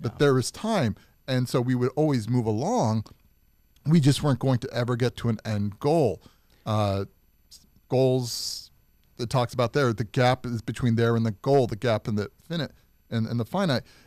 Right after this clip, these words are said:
Speaker 1: And will that actually make you happy? How many times have we heard in our professions, dealing with our clients and our friends, that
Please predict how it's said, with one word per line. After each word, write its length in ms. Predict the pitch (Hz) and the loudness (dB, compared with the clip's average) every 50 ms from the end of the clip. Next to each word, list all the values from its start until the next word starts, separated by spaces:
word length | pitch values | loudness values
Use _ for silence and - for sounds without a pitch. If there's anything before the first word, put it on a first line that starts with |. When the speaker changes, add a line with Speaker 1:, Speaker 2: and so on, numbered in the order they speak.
| _ _ - | _ _ -2
Speaker 1:
And 260 | 135 123 123 127 123 | 0 2 2 4 4
will 160 | 143 160 165 | 4 4 6
that 160 | 156 156 151 | 4 4 2
actually 340 | 123 113 113 - - 127 123 | 2 0 -2 -4 -4 -2 0
make 320 | 120 113 107 104 - - | 0 2 0 0 -2 -4
you 300 | - 110 110 113 113 127 131 _ _ _ _ _ _ _ | -2 0 0 0 0 -2 -6 _ _ _ _ _ _ _
happy? 480 | - 180 - - - - 131 107 101 - _ _ _ _ _ _ | -4 -4 -2 -2 -4 -4 -8 -8 -10 -12 _ _ _ _ _ _
How 140 | - 175 202 | -6 -4 -4
many 180 | 226 220 208 | -2 -2 -4
times 320 | - - 180 170 165 156 - | -4 -4 -4 -4 -4 -4 -4
have 160 | 156 139 127 | -4 -4 -2
we 140 | 135 139 139 | -2 -2 -2
heard 520 | 127 110 127 143 151 123 110 98 95 101 - _ _ _ _ _ - | -2 -2 0 2 2 2 2 0 -2 -4 -10 _ _ _ _ _ -8
in 140 | 120 110 | -4 -4
our 100 | 113 127 | -2 -2
professions, 720 | 127 - 175 - - 120 117 113 - 120 110 113 117 - - - _ _ _ | -2 -4 -6 -4 -2 -2 -2 -2 -4 -4 -4 -4 -6 -8 -12 -18 _ _ _
dealing 340 | - 123 131 135 143 139 135 | -6 -4 -4 -2 -2 -2 0
with 220 | 131 135 131 - _ _ _ _ _ _ _ - | 0 -2 -2 -6 _ _ _ _ _ _ _ -8
our 140 | - 131 | -6 -6
clients 460 | - - - 135 127 127 123 123 117 - | -6 -4 -2 0 0 2 2 0 0 -2
and 80 | 127 | -2
our 100 | 127 131 | -2 -2
friends, 540 | 127 - - 123 107 101 101 104 110 113 - _ _ _ _ _ _ _ - | -4 -4 -4 -2 -2 0 -2 -2 -4 -6 -10 _ _ _ _ _ _ _ -4
that 300 | 113 120 120 117 - - | 0 0 2 0 0 -2